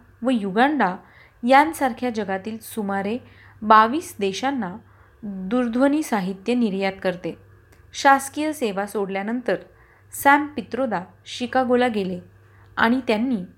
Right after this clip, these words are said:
संगणक व इतर संगणकीय साधने यांच्या उत्पादनावर विशेष भर दिला. सॅम पित्रोदा यांनी एकोणीसशे पंच्याण्णव मध्ये अमेरिकेत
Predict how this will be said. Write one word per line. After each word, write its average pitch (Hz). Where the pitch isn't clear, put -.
संगणक 269
व 226
इतर 226
संगणकीय 208
साधने 220
यांच्या 226
उत्पादनावर 202
विशेष 220
भर 196
दिला. 180
सॅम 233
पित्रोदा 214
यांनी 220
एकोणीसशे 190
पंच्याण्णव 277
मध्ये 214
अमेरिकेत 269